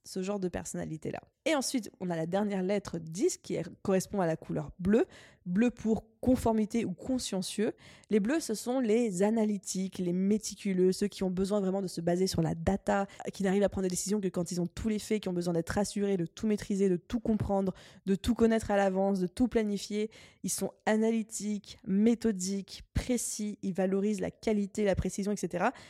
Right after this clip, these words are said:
mais qui peuvent être perçus comme trop critiques ou parfois même trop distants. Et des exemples de personnalités ou de personnages qui correspondent à ça, vous avez Bill Gates, vous avez Sherlock Holmes et vous avez aussi dans Harry Potter,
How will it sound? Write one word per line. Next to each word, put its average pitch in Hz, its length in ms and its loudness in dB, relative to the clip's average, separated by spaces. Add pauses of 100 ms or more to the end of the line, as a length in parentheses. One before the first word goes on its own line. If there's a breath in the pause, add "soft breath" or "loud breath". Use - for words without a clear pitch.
(180 loud breath)
mais 220 400 0 (160)
qui 220 120 -4
peuvent 214 320 2
être 202 260 2
perçus 202 420 -2
comme 202 280 2 (100)
trop - 180 0
critiques 214 500 -4 (400 loud breath)
ou 269 300 4
parfois 190 320 0
même 202 320 2 (180)
trop 214 240 0
distants. - 400 -6 (340 soft breath)
Et 175 60 -2
des 185 220 4
exemples 208 300 2
de 180 80 0
personnalités 185 600 -2 (100)
ou 240 140 -4
de 190 100 -2
personnages 175 520 -4
qui 175 120 -8
correspondent - 360 -10
à 147 60 -10
ça, 233 380 -2
vous 180 80 -2
avez 156 220 -2
Bill 170 280 -6
Gates, - 440 -6 (360 loud breath)
vous 190 120 -2
avez 190 280 0
Sherlock 214 640 0
Holmes 262 280 6 (120)
et 262 80 4
vous 214 140 2
avez 190 160 2
aussi 226 160 0
dans 196 80 2
Harry 170 120 -2
Potter, 202 320 2